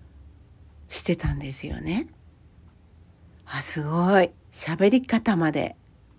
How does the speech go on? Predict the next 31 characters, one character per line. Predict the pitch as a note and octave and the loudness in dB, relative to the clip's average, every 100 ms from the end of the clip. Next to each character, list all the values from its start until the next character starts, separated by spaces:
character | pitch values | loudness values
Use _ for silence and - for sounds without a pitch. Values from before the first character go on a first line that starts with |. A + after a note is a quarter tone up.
| _ _ _ _ - | _ _ _ _ -10
雰 | F#3 G3 G#3 F#3+ | 0 2 4 4
囲 | |
気 | E3+ | 2
を | D3+ | 0
出 | D3 D3+ | 0 -4
し | |
て | - C#3+ | -4 -4
い | - | -4
る。 | - - - - - - - - - - | -8 -12 -20 -20 -20 -20 -20 -20 -14 -12
っ | |
て | - | -4
思 | E3+ D#3 | -2 -2
い | D#3+ | -2
ま | D3+ | -4
し | D3 | -8
た | - D3 | -10 -10
ね。 | D#3 D#3 D#3+ - - - - | -8 -8 -10 -20 -20 -20 -10
髪 | E3+ E3+ | -2 0
の | F3 F3 | 2 0
毛 | D#3 | -2
の | D3 | -4
パ | - E3 E3 | -4 0 2
ー | |
マ | D3+ | 2
の | - | 0
か | D#3 D3+ | -8 -12
け | - | -12
方 | - D3 D3 | -12 -12 -12
と | - | -14
か | - G3 | -14 -14
ね。 | F#3 E3 | -8 -8